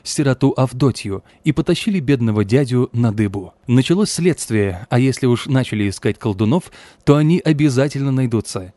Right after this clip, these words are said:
Правда, Шихарев ни в чём не сознался, да и сознаваться ему было не в чем, ведь подмётные письма стряпали под руководством Матвеева, разве уж в слишком вольных речах и в попытках поговорить с царским врачом. С голландским доктором, осматривающим Авдотью,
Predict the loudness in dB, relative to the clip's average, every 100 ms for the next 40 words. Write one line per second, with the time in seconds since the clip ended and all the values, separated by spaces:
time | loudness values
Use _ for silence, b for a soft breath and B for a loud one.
0 | _ -2 0 2 0 0 0 0 -2 0
1 | 2 2 0 -2 0 -2 -2 -2 -4 -4
2 | -4 -6 B B B -4 0 0 0 0
3 | 0 0 -2 0 0 0 0 0 -2 -4
4 | -6 -6 -2 -2 0 -2 0 -2 0 -2
5 | -2 -4 -2 -4 -2 0 0 -2 -4 -4
6 | -4 -2 -2 -2 -4 -2 0 0 0 0
7 | 0 -6 -14 B B B 0 2 2 0
8 | -4 -4 -2 0 2 2 2 2 0 0
9 | -2 0 0 0 -4 -6 -2 -2 0 -2
10 | -2 -4 -6 0 2 4 2 2 -2 -4
11 | -10 -4 -4 -2 -2 0 0 -2 -4 -6
12 | -12 b -6 -2 0 0 0 0 0 0
13 | -2 0 0 -2 -2 -2 0 0 0 0
14 | -2 -2 -2 0 0 0 0